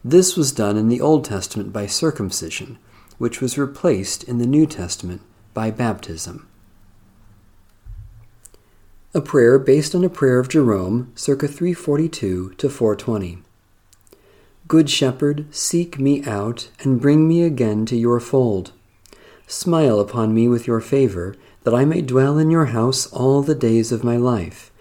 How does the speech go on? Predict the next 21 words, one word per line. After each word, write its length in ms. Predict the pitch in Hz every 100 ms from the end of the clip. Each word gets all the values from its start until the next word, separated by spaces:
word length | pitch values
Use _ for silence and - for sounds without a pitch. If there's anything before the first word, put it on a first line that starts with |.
| - - -
and 240 | 127 131 131
praise 420 | - 165 175 175
your 160 | 175
name 560 | 170 123 107 107 113 -
forever. 760 | - 135 131 120 95 82 - - _ _ _ _ _ _ _
Amen. 920 | - 90 85 87 95 98 95 90 87 - _ _ _ _ _ _ _ - - - - _ - _ _ _ -
A 60 |
prayer 360 | 139 160 151 156
in 200 | 131 127
preparation 600 | 151 147 156 143 143 165
for 180 | - 180
worship 520 | 107 92 - 120 - - - -
from 160 | 156
the 100 | 156
Presbyterian 720 | 151 170 165 180 - 165 165 139
Book 240 | 127 135
of 140 | 151
Common 320 | - 135 156 120
Worship, 420 | 92 - 117 - - -
nineteen 460 | 123 113 107 131 120
forty-six. 880 | - 101 101 - 110 92 - -